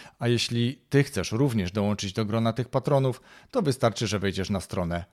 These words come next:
patronite kropka p l łamane przez R O D K. Raz jeszcze bardzo dziękuję. A dzisiaj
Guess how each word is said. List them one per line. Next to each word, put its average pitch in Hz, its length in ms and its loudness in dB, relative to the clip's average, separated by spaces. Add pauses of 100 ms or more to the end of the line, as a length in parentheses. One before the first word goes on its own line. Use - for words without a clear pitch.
(400)
patronite 127 600 2
kropka 85 400 -6
p 120 180 -2
l 117 300 4 (280)
łamane 120 440 4
przez 92 340 -2 (240)
R 160 300 4
O 110 380 0 (120)
D 87 340 -2 (360)
K. - 240 -6 (960)
Raz 95 200 -2
jeszcze 90 400 -4 (260)
bardzo 92 320 -4
dziękuję. 131 340 -2 (1300)
A 175 120 4
dzisiaj 175 580 4